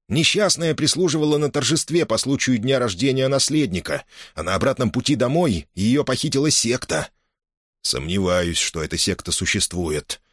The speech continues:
Убийцей наверняка был какой-то негодяй, который сразу же скрылся. Думаю, его не поймают, и злодеяние останется безнаказанным».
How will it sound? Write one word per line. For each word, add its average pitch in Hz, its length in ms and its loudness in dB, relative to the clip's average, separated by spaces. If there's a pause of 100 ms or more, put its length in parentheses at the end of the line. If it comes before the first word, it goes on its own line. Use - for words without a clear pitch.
(180)
Убийцей 110 520 0
наверняка 101 500 0
был 104 140 0
какой-то 113 340 -2
негодяй, 113 500 0
который 98 300 -4
сразу 101 280 -2
же 98 120 0
скрылся. 95 600 -2 (420)
Думаю, 170 420 2
его 170 180 2
не 160 100 2
поймают, 156 720 0
и - 80 -4
злодеяние 120 640 2
останется 107 460 0
безнаказанным». 87 920 -2